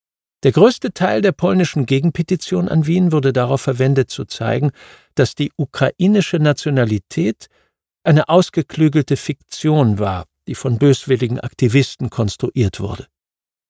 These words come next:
Wie viele Nationalisten waren auch die Polen Essentialisten, wenn es um ihre eigene Nation ging, und Konstruktivisten, wenn es um die Ansprüche anderer auf dasselbe Territorium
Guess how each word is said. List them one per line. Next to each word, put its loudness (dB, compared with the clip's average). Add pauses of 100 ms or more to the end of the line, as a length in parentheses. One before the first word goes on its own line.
(720)
Wie 4
viele 4
Nationalisten 0
waren 2
auch -4
die -6
Polen 0 (240)
Essentialisten, -2
wenn 4
es 0
um 0
ihre 0
eigene 4
Nation -4
ging, -2 (440)
und -2
Konstruktivisten, -2 (280)
wenn 4
es 0
um -4
die -4
Ansprüche -4
anderer 2
auf -4
dasselbe 0
Territorium -2